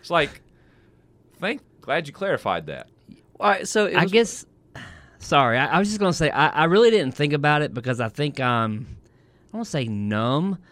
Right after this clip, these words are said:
Speaker 3: but I'm just used to you being you and saying things that you normally say. And that is definitely an Easy Target quote right there.
Speaker 2: Thank, thank you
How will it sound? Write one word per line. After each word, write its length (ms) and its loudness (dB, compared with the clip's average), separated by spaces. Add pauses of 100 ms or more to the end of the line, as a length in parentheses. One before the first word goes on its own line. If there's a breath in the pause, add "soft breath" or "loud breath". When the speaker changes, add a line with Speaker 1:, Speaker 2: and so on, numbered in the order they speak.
(120 soft breath)
Speaker 3:
but 100 -2
I'm 160 2
just 240 -2
used 600 -2
to 100 -4
you 760 2 (460 soft breath)
being 360 2
you 420 4
and 140 -4
saying 400 -4
things 360 -2
that 180 -10
you 100 -2
normally 380 -2
say. 480 -8 (600 soft breath)
And 180 2
that 200 4
is 160 0
definitely 880 -2 (240 soft breath)
an 200 -4
Easy 360 0
Target 560 -2 (640)
quote 380 0
right 220 -18
there. 260 -20 (1000)
Speaker 2:
Thank, 380 -4 (320)
thank 300 -2
you 380 -4